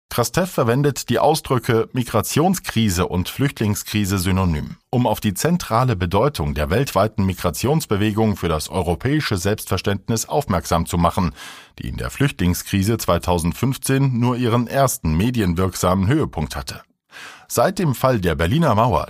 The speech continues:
der als Vorbote einer offenen Welt empfunden wurde, hat Europa eintausendzweihundert Kilometer Grenzzäune errichtet oder zu errichten begonnen,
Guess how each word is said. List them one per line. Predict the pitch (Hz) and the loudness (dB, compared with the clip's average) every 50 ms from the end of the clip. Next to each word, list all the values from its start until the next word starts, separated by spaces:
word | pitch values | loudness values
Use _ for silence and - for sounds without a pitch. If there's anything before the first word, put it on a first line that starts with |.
| - - | -8 -8
der | - - - - | -8 -6 -6 -6
als | - - - | -6 -8 -6
Vorbote | - - 123 143 147 120 107 104 98 - 95 82 | -2 0 2 2 2 2 2 0 0 0 -2 -2
einer | 78 80 71 65 58 - - | -2 -2 -4 -4 -6 -2 -2
offenen | 131 123 - - 90 85 80 78 | -2 0 0 0 0 0 0 0
Welt | 87 117 147 156 | 0 0 0 0
empfunden | 120 90 87 - - 110 110 - - 98 | 0 -2 -2 0 0 -2 0 0 0 2
wurde, | 95 110 110 110 113 113 104 - - - - - - | 4 4 4 4 4 4 2 0 -2 -10 -18 -12 -6
hat | - 120 - - | -4 -4 -2 0
Europa | 120 117 101 92 117 143 139 - 151 147 139 - | 0 0 2 2 0 0 0 2 0 0 0 0
eintausendzweihundert | - 117 139 160 - - 139 131 127 120 127 120 110 - - 107 104 120 120 120 110 107 98 - - | 0 0 0 0 0 0 0 2 2 2 2 0 0 0 0 2 2 2 2 2 2 2 0 -2 -2
Kilometer | - 127 113 110 98 98 101 92 - 101 92 | -4 -2 0 0 0 0 0 0 0 -2 -2
Grenzzäune | 80 85 113 156 170 - - - - 85 78 76 78 80 | 0 0 0 0 0 -2 -4 -6 -2 0 0 0 0 0
errichtet | 58 67 67 71 76 - - - 78 73 - - - | -2 -2 -2 -2 -4 -4 -4 -4 -4 -4 -4 -6 -4
oder | 117 120 120 139 147 160 | -2 0 2 2 0 0
zu | 151 - 139 | -2 -4 -2
errichten | 123 117 107 92 113 110 - - 123 107 | 0 0 2 2 0 -2 -2 0 0 0
begonnen, | 117 110 - 123 120 117 104 87 73 71 | 0 0 2 2 2 4 4 2 0 -2